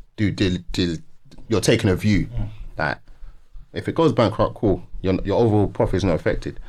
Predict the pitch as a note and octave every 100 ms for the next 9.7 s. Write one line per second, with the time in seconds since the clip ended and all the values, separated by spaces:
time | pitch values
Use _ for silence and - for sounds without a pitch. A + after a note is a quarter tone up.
0 | - A2 G2+ A2 E3 C3+ A2+ A2 G2+ -
1 | G#2 - - - - - - - - -
2 | - - - - G2 G2+ G2+ G2 F#2+ F#2+
3 | - - - - - - - _ _ -
4 | _ - _ - - - - - - E2
5 | F2+ F2+ E2+ B2+ B2+ - - - C3+ A#2
6 | G#2+ F#2+ G2 A2 G2+ G#2+ - A#3+ D#3 G#2
7 | A2 B2 G#2 G2 - - - D#3+ C3+ B2+
8 | C3 F3+ A#2+ F#2+ A2 G#2+ - F#2+ G#2+ A2
9 | F#2+ A#2+ D#3 A#2+ F#2+ D2+ -